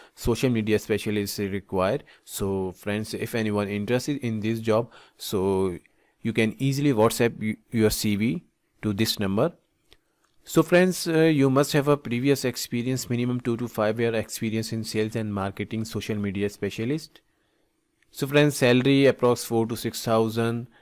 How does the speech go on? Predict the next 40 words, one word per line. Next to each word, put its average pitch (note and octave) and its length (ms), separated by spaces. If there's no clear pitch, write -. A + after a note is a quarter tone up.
and G2+ 240
other G2+ 240
benefit, A2 480
health A2 240
insurance, G#2+ 540
staff G2 340
gate G#2 320
and G2 280
sim A2 260
card, G#2 420
uh, A2 180
provided G#2 480
by G2+ 140
the F#2+ 140
company, C3+ 500
and G2+ 160
you G2+ 160
must G2+ 200
have G2 140
a G2+ 60
bachelor G2 420
degree. A2+ 480
So - 180
friends, D#3+ 460
uh, D3 380
you A#2+ 160
must B2+ 240
have C3 160
a B2+ 420
speak B2 300
and B2 240
write G#2+ 400
English A2 340
and A2 200
Arabic, G2+ 480
then G2+ 200
you G2+ 140
can G2+ 140
easily A2 420
apply. G2 380